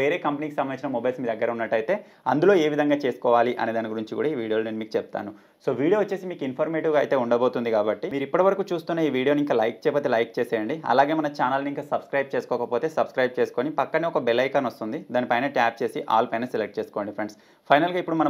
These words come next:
మొబైల్ని ఫుల్గా రీసెట్ చేయడం ఎలా అనే దాని గురించి తెలుసుకుందాం. దానికోసం ఇక్కడ సింపుల్గా మీ మొబైల్ యొక్క సెట్టింగ్స్ని ఓపెన్ చేయండి. ఓపెన్ చేసిన తర్వాత మన సెట్టింగ్స్‌లోనే జనరల్ మేనేజ్‌మెంట్ అని చెప్పేసి ఒక ఆప్షన్ అయితే కనిపిస్తుంది. మీరు ఇక్కడ చూడొచ్చు, సెట్టింగ్ వచ్చేసి ఇక్కడే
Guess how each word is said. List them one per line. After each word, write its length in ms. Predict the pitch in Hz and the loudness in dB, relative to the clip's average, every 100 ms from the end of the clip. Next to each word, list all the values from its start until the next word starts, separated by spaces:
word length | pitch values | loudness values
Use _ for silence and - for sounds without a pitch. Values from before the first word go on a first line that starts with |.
| 131 | 0
మొబైల్ని 300 | 127 135 151 151 | 0 0 0 -2
ఫుల్గా 220 | 127 139 123 | 0 2 0
రీసెట్ 300 | 120 147 - | -2 -2 -2
చేయడం 240 | 120 117 123 113 | 0 0 0 0
ఎలా 120 | 113 113 | 0 0
అనే 80 | 113 | 0
దాని 140 | 110 107 | -4 -4
గురించి 200 | 110 123 110 | -8 -4 -4
తెలుసుకుందాం. 460 | 101 - 110 120 - | -4 -10 -6 -6 -2
దానికోసం 400 | 143 156 156 156 185 | 0 4 4 2 -2
ఇక్కడ 120 | 180 160 | -4 -4
సింపుల్గా 300 | 143 160 156 147 | -4 -2 -2 0
మీ 40 | 127 | -2
మొబైల్ 240 | 117 127 | 0 0
యొక్క 120 | 135 135 - | -2 -4 -2
సెట్టింగ్స్ని 400 | 120 156 156 127 | 0 -2 -2 -2
ఓపెన్ 200 | 113 110 113 | -2 -4 -4
చేయండి. 240 | 107 135 156 120 | -4 -6 -4 -2
ఓపెన్ 220 | 151 147 | -2 -2
చేసిన 180 | 147 143 123 | -4 0 2
తర్వాత 300 | 120 113 107 139 | 4 2 0 -2
మన 100 | 135 120 | -2 -2
సెట్టింగ్స్‌లోనే 520 | 110 151 131 117 147 - - _ 120 | -2 -4 -4 -4 -4 -10 -20 _ 2
జనరల్ 340 | 147 185 214 175 | 4 6 4 4
మేనేజ్‌మెంట్ 440 | 151 160 156 165 147 | 0 0 -2 -2 0
అని 80 | 127 | 0
చెప్పేసి 220 | 123 139 | -2 -2
ఒక 80 | 139 110 | 0 0
ఆప్షన్ 200 | 113 135 | 0 -2
అయితే 120 | 127 117 | -4 -4
కనిపిస్తుంది. 440 | 107 107 - 110 160 | -4 -8 -8 -10 -8
మీరు 120 | 127 113 | -6 -4
ఇక్కడ 120 | 117 117 | -4 -2
చూడొచ్చు, 260 | 117 110 147 | -4 -4 -8
సెట్టింగ్ 280 | 117 135 120 | -8 -6 -6
వచ్చేసి 240 | 113 120 123 | -8 -10 -12
ఇక్కడే 260 | 110 127 120 | -6 -2 -2